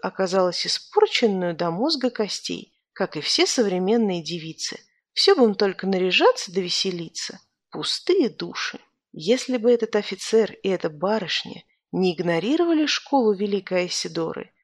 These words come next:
может быть, их знакомство и не закончилось бы так пустоцветно.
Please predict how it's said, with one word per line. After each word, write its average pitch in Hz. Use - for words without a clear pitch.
может 160
быть, 160
их 175
знакомство 175
и -
не 185
закончилось 269
бы 302
так 214
пустоцветно. -